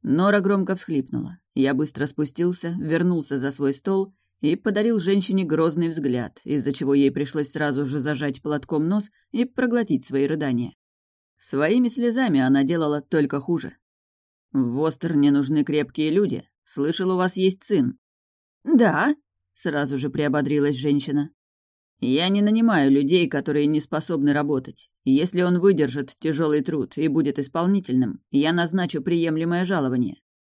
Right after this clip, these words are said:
«Он способный, очень способный. Если бы увидели его, то сразу поняли, какой хороший мальчик», — прижала Нора платок к груди.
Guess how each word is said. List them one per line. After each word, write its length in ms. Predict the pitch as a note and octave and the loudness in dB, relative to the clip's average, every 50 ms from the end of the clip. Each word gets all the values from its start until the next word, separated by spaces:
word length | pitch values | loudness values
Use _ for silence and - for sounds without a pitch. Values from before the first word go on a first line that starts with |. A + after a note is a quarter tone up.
| _ _ _ _ _ _ _ - | _ _ _ _ _ _ _ -12
«Он 280 | - - C#4+ A3 A3 G#3+ | 2 2 4 4 4 0
способный, 720 | - - A3+ D#3 F#3 - G#3 G3 E3+ F3+ G#3 A3 A3 - - - _ _ | -4 -4 -4 -4 -2 0 -2 -2 0 0 -2 -2 -2 -6 -8 -20 _ _
очень 360 | C#4+ C#4 F3+ D#3+ - F3+ F3 | 0 0 0 0 -2 -6 -6
способный. 720 | - - F3+ F3 - G3+ G3 D3+ G3 G3+ G#3 - _ _ _ | -6 -6 -6 -6 -4 -4 -4 -4 -4 -4 -4 -8 _ _ _
Если 380 | - D4+ A3+ E3 D3+ - E3 E3+ | 2 4 4 4 2 2 0 0
бы 160 | D3 D3+ D3+ | 0 2 4
увидели 480 | E3 D#3 C3+ D3+ E3+ D3 B2+ D#3+ C#3 D#3+ | 4 4 4 2 -2 0 0 0 0 0
его, 340 | D#3 D3+ E3 D3 E3 F#3 F#3 | 0 0 -2 -2 -2 -4 -2
то 140 | - A3+ | -2 -4
сразу 420 | A3+ - - C#4+ C4+ B3 G#3 G#3+ F#3 | -4 -4 -2 0 0 2 2 0 -4
поняли, 420 | - B3 B3 G#3+ E3+ D#3+ F3 G3+ | 0 2 4 4 4 2 2 0
какой 400 | G3+ - B3 G#3 F3+ - G3 D#3 | 0 0 0 0 2 2 2 2
хороший 400 | F3+ - F3 E3 - - - G#3+ | 2 0 0 0 -2 -2 0 0
мальчик», — 540 | G3+ F3+ D#3+ F3+ F#3+ F#3 - G#3 - - - _ _ _ _ _ _ _ _ _ _ _ | 0 0 0 -2 -2 -2 -4 -6 -6 -8 -18 _ _ _ _ _ _ _ _ _ _ _
прижала 500 | - - D3+ D3 B2+ C3 C#3 C3 C3+ C3+ | -2 0 0 0 0 0 0 2 2 4
Нора 240 | C#3 C#3+ C#3 C3+ B2+ | 4 4 4 2 0
платок 420 | C3 D#3 D3 C3+ C3 C#3+ C3+ B2+ | -2 -4 -4 -2 -2 -4 -4 -4
к 40 | C#3 | -4
груди. 480 | C3 C#3+ C#3+ C#3+ B2+ B2+ C#3 C#3 C#3 | -2 -2 0 0 0 0 -2 -2 -4